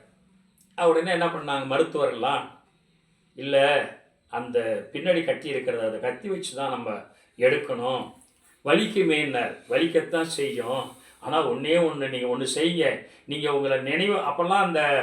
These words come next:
மயக்க மருந்து கொடுத்து அந்த கட்டி வச்சு அறுக்கிறதெல்லாம் அப்ப கிடையாது, அந்த மருத்துவ சிகிச்சை. அதனால கொஞ்சம் வலிக்க தான் வே-, நீ பொறுத்துக்கு தான் வேணும்னா, "இல்ல, உங்களை மறந்து நீ எப்ப இருப்பீங்கன்னு?" கேட்டார். "நான் சொற்பொழிவு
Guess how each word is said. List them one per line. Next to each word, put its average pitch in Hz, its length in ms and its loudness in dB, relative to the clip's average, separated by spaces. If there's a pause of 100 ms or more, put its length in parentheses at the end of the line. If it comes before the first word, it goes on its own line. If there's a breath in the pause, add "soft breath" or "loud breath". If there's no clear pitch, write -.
(460 soft breath)
மயக்க 196 440 6
மருந்து 185 320 2
கொடுத்து 175 460 2
அந்த 147 300 0
கட்டி 202 260 -4
வச்சு 139 240 -2
அறுக்கிறதெல்லாம் 139 580 0
அப்ப 123 120 -6
கிடையாது, 127 480 -2 (420 soft breath)
அந்த 131 160 -4
மருத்துவ 143 360 0
சிகிச்சை. 120 460 -6 (340 soft breath)
அதனால 180 220 -6
கொஞ்சம் 135 260 -4
வலிக்க 165 300 2
தான் 180 260 2
வே-, 139 260 2
நீ 185 80 -4
பொறுத்துக்கு 151 400 -2
தான் 151 160 -2
வேணும்னா, 123 520 -4 (200 loud breath)
"இல்ல, 175 200 6
உங்களை 135 260 2
மறந்து 185 460 2
நீ 190 140 0
எப்ப 151 300 4
இருப்பீங்கன்னு?" 127 680 0 (380 soft breath)
கேட்டார். 120 480 -4 (280 soft breath)
"நான் 123 200 -4
சொற்பொழிவு 226 720 4